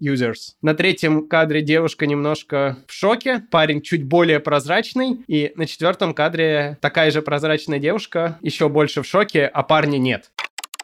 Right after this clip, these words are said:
Единственное, что я могу предположить, э, что это что-то, какая-то шутка про вакцину, где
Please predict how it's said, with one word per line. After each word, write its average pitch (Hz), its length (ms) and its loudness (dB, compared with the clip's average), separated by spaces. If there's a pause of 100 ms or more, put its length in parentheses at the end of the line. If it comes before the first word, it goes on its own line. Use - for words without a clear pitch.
(1160)
Единственное, 165 480 2
что - 160 0
я 151 60 4
могу 156 600 2
предположить, 160 920 0
э, 143 260 0
что 147 1000 -2
это 135 240 -4
что-то, 151 540 0
какая-то 143 420 -2
шутка 151 380 -4
про 139 560 0
вакцину, 160 1000 2
где 143 840 0